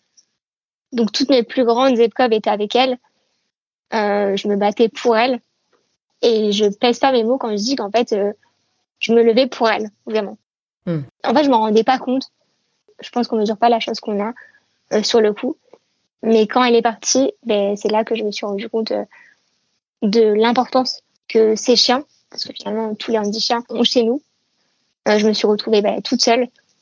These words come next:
Speaker 1: puisque c'était en pleine pan-, pandémie, mes parents travaillaient encore, mon frère pareil, et je me levais, et il y avait plus personne, quoi.
Speaker 2: Mm.
Speaker 1: Donc, euh, clairement, j'avais pas envie de me lever,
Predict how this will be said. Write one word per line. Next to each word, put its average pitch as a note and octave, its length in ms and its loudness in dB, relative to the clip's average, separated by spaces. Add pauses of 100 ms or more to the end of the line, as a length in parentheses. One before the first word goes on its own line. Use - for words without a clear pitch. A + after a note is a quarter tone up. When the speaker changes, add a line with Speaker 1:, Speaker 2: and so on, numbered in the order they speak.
(360)
Speaker 1:
puisque - 200 -4
c'était - 120 -4
en G#3 100 2
pleine G#3+ 200 0
pan-, G#3+ 200 -2
pandémie, G#3+ 440 2
mes G3 100 0
parents G#3 380 -4
travaillaient G3+ 340 -2
encore, A#3+ 380 0 (500)
mon B3 80 -8
frère G#3 220 -6
pareil, A#3+ 480 2 (760)
et G#3+ 140 0
je - 80 -4
me G3+ 100 2
levais, G#3 280 2
et - 40 0
il G3+ 60 0
y - 20 -2
avait G3 120 0
plus - 140 -4
personne, A3+ 360 -4
quoi. G#3 140 -10 (260)
Speaker 2:
Mm. E3 300 -4 (240)
Speaker 1:
Donc, A3 240 2
euh, G3+ 60 -2
clairement, G#3 380 -2
j'avais G#3+ 220 0
pas G#3 100 -2
envie A3 180 0
de A3 40 2
me A3 120 2
lever, G#3 480 2